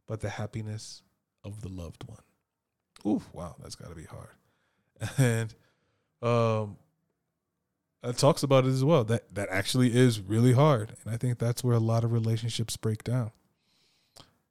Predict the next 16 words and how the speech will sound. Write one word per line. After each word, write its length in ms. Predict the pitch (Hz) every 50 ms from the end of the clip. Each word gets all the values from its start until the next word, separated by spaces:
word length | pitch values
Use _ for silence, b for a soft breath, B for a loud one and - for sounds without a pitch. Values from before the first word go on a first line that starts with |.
| b _ _ -
In 120 | 120 117
my 160 | 117 127 135
life, 300 | 135 123 117 117 110 107 - _ _ - -
I 560 | - 120 123 120 120 117 110 110 107 95 - _ _ -
said 280 | - - - 135 143 139
this 140 | 143 131
for 140 | - - 131
a 60 | 117
long 220 | 117 117 117 117 110
time 240 | - - 117 117 110
before 720 | 107 110 - - - 110 110 110 107 107 107 107 110 113 - _ _ _ _ -
reading 240 | 117 123 120 120 117
this 180 | 107 113 104 -
book. 380 | - 123 123 113 107 - - - _ _ _ _ _ _ _ _ _ _ _ _ _ -
I 80 | 120 117
think 400 | - - 139 131 123 117 -